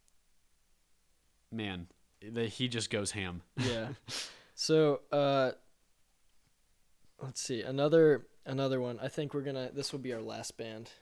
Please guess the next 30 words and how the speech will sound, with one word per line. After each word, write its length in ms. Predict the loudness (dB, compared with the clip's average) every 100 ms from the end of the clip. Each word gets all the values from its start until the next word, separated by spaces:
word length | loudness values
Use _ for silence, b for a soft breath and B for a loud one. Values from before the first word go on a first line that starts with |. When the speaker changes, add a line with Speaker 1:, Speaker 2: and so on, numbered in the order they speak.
| -18
Speaker 2:
It's 100 | -8
getting 200 | -6 -6
close 260 | -6 -6 -6
to 100 | -8
forty 420 | -2 0 0 -2
minutes 580 | -6 -8 -10 -10 -10 -6
Speaker 1:
Yeah. 140 | -4
Speaker 2:
already. 360 | -4 -2 -2 -6 B B B B B B B -16 -10
Um, 400 | -4 -2 -2 -4 -12 -20 -14 -2
but 360 | 0 0 -8 -12 -20 -20 _ -20 _ -20 _ -20
there 320 | -6 0 0 0
are 200 | -2 -4
a 40 | -4
lot 540 | -6 0 2 2 0
to 100 | -8
choose 360 | -8 -4 -4 -6
from 360 | -8 -8 -8 -12 -16 -12
on 120 | -12
the 60 | -10
topic 360 | -10 -10 -12
of 80 | -14 -16
Rush. 640 | -10 -8 -8 -8 -8 -10 -14 -4
Speaker 1:
Yeah, 260 | -2 -2 -4 -12
true. 160 | -6 -2
Speaker 2:
Uh, 260 | 0 0 -2
I 160 | 2 2
think 380 | 2 -2 -2 -6 _ _ _ _ _ _ _
every, 440 | 0 4 4 2
every 460 | 0 0 2 2 0 -6 -20 _ _ _ _
album 480 | -4 -4 -2 -6 -8